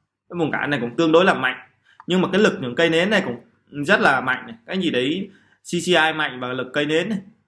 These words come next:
Những cây nến như cái kiểu dạng như vậy là những cây nến cực kỳ mạnh.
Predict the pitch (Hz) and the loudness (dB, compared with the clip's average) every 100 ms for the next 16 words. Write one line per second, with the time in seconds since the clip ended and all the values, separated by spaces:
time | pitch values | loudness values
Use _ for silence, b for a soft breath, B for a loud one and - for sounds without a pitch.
0 | _ _ 131 127 165 170 196 233 202 214 | _ _ -8 0 2 4 2 2 0 -2
1 | 131 123 131 151 139 156 156 135 131 117 | 0 0 2 0 0 -6 -2 -2 -4 -10
2 | 117 151 151 170 190 156 - 127 120 127 | -10 -8 -6 -6 -8 -12 -8 -6 -2 -4